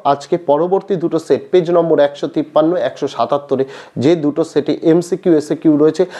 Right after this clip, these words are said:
একদম নিখুঁত নির্ভুল উত্তর, একদম উত্তর সহ ফ্রি পিডিএফ এই ভিডিওর মাধ্যমে দেবো। ভিডিওর মধ্যে আমি কিন্তু বলে দেবো না ফ্রি পিডিএফের পাসওয়ার্ডটা কী। ভিডিও চলাকালীন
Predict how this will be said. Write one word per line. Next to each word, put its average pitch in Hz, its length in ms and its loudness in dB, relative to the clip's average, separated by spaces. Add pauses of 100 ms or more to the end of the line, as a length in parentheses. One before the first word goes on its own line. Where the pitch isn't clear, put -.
(160)
একদম 180 300 0
নিখুঁত 170 400 0
নির্ভুল 180 320 2
উত্তর, 165 360 2 (440)
একদম 147 220 0 (140)
উত্তর 220 260 0 (100)
সহ 208 120 2 (140)
ফ্রি 196 140 -4
পিডিএফ 196 300 0 (120)
এই 127 60 0
ভিডিওর 113 400 0
মাধ্যমে 113 380 2
দেবো। 104 140 0 (560)
ভিডিওর 202 380 4
মধ্যে 196 220 -2 (680)
আমি 147 160 2
কিন্তু 165 260 0 (120)
বলে 123 260 4
দেবো 123 180 0
না 170 200 0
ফ্রি 127 140 -6
পিডিএফের 123 480 0
পাসওয়ার্ডটা 110 440 -2
কী। 101 160 -8 (400)
ভিডিও 147 220 4
চলাকালীন 175 520 -2